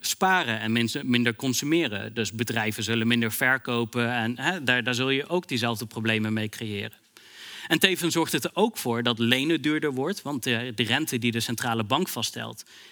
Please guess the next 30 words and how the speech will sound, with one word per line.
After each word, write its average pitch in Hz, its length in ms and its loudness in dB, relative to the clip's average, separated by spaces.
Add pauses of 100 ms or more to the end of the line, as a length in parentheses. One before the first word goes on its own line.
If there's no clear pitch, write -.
(100)
die 139 180 4
is 127 120 2
vaak 113 280 -4
direct 123 360 0
gekoppeld 120 640 -4
aan 123 340 0
de 131 160 0
rente 131 300 -4
die 117 180 -2
u 147 300 -2 (100)
op - 140 -6
uw 123 120 0
lening 120 340 2
of 110 120 -6
uw 113 80 -2
hypotheek 117 520 -2
betaalt. 156 500 -4 (800)
Ja, 165 220 2
en 151 160 0
als 190 260 2
we 165 120 2
in 160 220 2
tijden 165 320 4
van 139 240 0
inflatie 131 800 2 (320)
hypotheken 147 840 0
duurder 180 280 4
gaan 135 140 -2
maken, 117 360 0
terwijl 131 580 -2